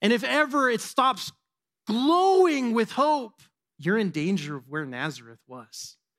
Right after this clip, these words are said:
You're too familiar with the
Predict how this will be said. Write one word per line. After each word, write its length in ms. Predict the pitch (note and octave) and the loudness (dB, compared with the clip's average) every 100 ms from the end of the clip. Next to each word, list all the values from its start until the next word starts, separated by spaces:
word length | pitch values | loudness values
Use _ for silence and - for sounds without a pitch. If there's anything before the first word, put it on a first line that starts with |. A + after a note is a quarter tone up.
| _ _ | _ _
You're 120 | D3 C#3 | -10 -10
too 260 | - G3 | -4 -4
familiar 800 | F#3+ E3 D3 D#3+ F3 D#3 A#2+ A#2 _ _ _ | -4 -6 -2 0 0 0 -4 -10 _ _ _
with 220 | C#3+ D3 - | -4 -4 -4
the 180 | C#3 | -8